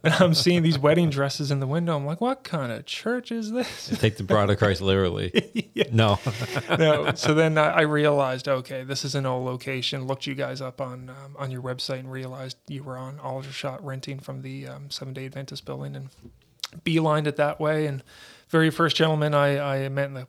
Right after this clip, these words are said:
Speaker 1: parking lot was actually a distant cousin of mine, Jeff. Um, and then, uh, been part of Calvary ever since.
Speaker 2: Yes, bye.
Speaker 1: Yeah.
Speaker 2: That's, that's, that's pretty funny, though.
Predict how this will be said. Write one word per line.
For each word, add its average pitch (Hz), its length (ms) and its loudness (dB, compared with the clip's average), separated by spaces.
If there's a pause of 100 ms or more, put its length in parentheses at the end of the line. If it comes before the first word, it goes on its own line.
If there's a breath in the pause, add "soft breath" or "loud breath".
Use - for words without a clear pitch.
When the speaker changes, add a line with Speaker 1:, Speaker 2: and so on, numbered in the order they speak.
Speaker 1:
parking 143 320 0
lot 131 160 -4
was 131 140 -10
actually 131 460 -8
a 131 140 -8
distant 135 380 -8
cousin 139 260 -8
of 131 60 -10
mine, 131 240 -12
Jeff. 151 400 -12 (240)
Um, 156 440 -16 (200)
and 131 160 -10
then, 131 240 -10
uh, 139 240 -14 (680 soft breath)
been 147 120 -4
part 147 240 4
of 143 220 -4
Calvary 151 360 -2
ever 143 140 -8
since. 175 360 -10 (300)
Speaker 2:
Yes, 95 280 -4
bye. 113 260 2 (140)
Speaker 1:
Yeah. 160 160 -10 (180)
Speaker 2:
That's, 113 140 -2
that's, 120 180 -2 (160)
that's 117 120 -4
pretty 127 180 0
funny, 113 260 0
though. 92 160 2